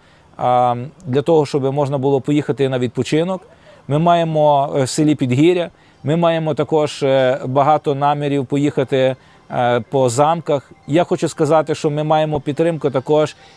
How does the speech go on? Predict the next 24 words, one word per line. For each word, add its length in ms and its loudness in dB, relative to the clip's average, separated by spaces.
і 120 2
від, 300 0
е, 200 2
спонсорів, 680 0
які 420 0
готові 420 2
долучитися. 760 0
Вони 220 0
не, 120 0
вони 380 -2
не 120 2
дають 320 2
просто 320 -2
так, 240 2
щоб 260 -6
кошти 320 0
дати, 360 0
знаєте, 380 -2
от 100 -6
просто 400 -2
дати 360 2
кошти 360 -2
і 40 -2
все. 280 -2